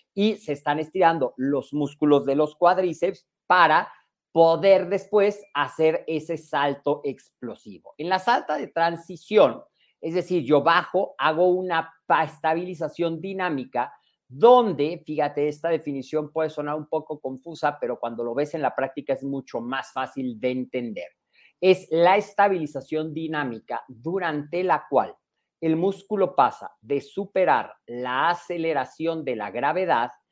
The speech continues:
y se carga de energía al liberarla. Es decir,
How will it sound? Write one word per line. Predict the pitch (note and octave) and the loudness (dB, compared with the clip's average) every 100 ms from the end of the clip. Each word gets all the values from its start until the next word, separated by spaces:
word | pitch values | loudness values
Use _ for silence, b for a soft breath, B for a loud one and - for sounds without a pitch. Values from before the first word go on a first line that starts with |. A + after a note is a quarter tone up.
| _ _ - | _ _ -10
y | F#3+ | -10
se | E3 G3 F#3+ | -4 -4 -2
carga | - D3+ C#3+ C#3 D#3+ - | 2 4 4 2 0 -2
de | C3+ | -6
energía | A#2+ G#2+ G2+ - A#2+ A#2+ C3+ | -6 -8 -12 -12 -6 -4 -4
al | C3+ D3 | -4 -2
liberarla. | E3 F#3 G#3+ A3+ E3 G2+ - | 0 4 6 6 4 -6 -8
Es | D3 | -8
decir, | F3 - G#3 G#3+ | -8 -4 -4 -4